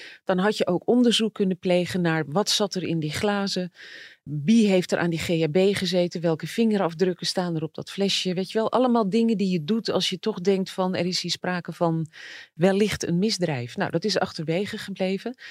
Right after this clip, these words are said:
Er is ook geen onderzoek gedaan naar of misschien Sylvia de V ook G H B in haar lijf had. Dat moet je wel doen binnen twaalf uur, anders zijn die sporen verdwenen. Niet gebeurd, voor zover we weten.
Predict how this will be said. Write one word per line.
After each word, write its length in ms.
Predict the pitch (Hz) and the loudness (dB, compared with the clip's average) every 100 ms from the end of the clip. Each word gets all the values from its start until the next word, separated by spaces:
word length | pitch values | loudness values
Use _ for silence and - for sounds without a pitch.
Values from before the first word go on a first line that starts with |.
| - - - | -18 -18 -10
Er 120 | - 185 | 0 0
is 180 | - | 2
ook 200 | 214 233 | 2 2
geen 220 | - 190 180 | 2 0 0
onderzoek 460 | 196 185 185 - | 0 0 -2 -6
gedaan 380 | - 175 180 170 | -4 0 2 2
naar 400 | 160 151 147 143 | 0 0 -2 -4
of 320 | - 175 - 170 | -4 -4 -4 -2
misschien 420 | 160 - 185 165 | -2 0 0 0
Sylvia 440 | - 175 160 151 | 0 0 -2 -4
de 80 | 139 | -4
V 320 | 135 143 185 | 0 2 2
ook 160 | 208 220 | 0 -2
G 80 | - | -4
H 180 | 220 214 | -2 0
B 40 | 202 | 2
in 220 | 214 208 | 2 2
haar 120 | 196 | 0
lijf 320 | 190 180 185 | -2 -2 -4
had. 260 | - 202 - - - - - - _ | -8 -10 -12 -20 -20 -18 -20 -20 _
Dat 200 | - 202 | -2 2
moet 200 | 214 226 | 4 4
je 80 | 226 | 4
wel 180 | 202 208 | 4 4
doen 180 | 214 196 | 4 4
binnen 220 | 190 175 | 4 2
twaalf 380 | - 175 156 143 | 0 0 0 0
uur, 240 | 165 233 | 0 0
anders 260 | - 185 180 | -2 -2 0
zijn 140 | 185 | 0
die 100 | 170 | -2
sporen 380 | - - 170 151 | -4 -4 -4 -4
verdwenen. 600 | - 151 156 185 220 226 _ _ | -6 -2 0 0 -4 -8 _ _
Niet 260 | 190 240 - | 2 2 2
gebeurd, 460 | 180 151 165 240 | -6 -2 0 -2
voor 140 | - 226 | -4 -6
zover 320 | 214 202 196 | -4 -4 -4
we 60 | 185 | -4
weten. 440 | 185 190 - 226 | -2 -2 -4 -12